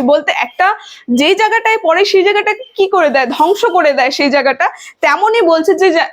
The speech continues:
যেটা আমরা চোখে দেখি সামান্য বিদ্যুৎ, যার শব্দতে একটু ভয় পাই, কিন্তু যেটা যখন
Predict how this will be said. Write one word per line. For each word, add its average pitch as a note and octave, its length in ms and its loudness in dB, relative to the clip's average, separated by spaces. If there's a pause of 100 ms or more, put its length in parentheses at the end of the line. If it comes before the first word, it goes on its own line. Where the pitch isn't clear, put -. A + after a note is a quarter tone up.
যেটা D4 320 0
আমরা G4 280 0
চোখে G4+ 380 -2
দেখি G#4 220 0
সামান্য D#4 480 -2
বিদ্যুৎ, C#4+ 460 0 (340)
যার D4+ 180 0
শব্দতে C4 540 -2
একটু G#4 240 -2
ভয় C#4 260 2
পাই, B3+ 180 0
কিন্তু F#4 260 0
যেটা D#4 300 0
যখন D4 460 0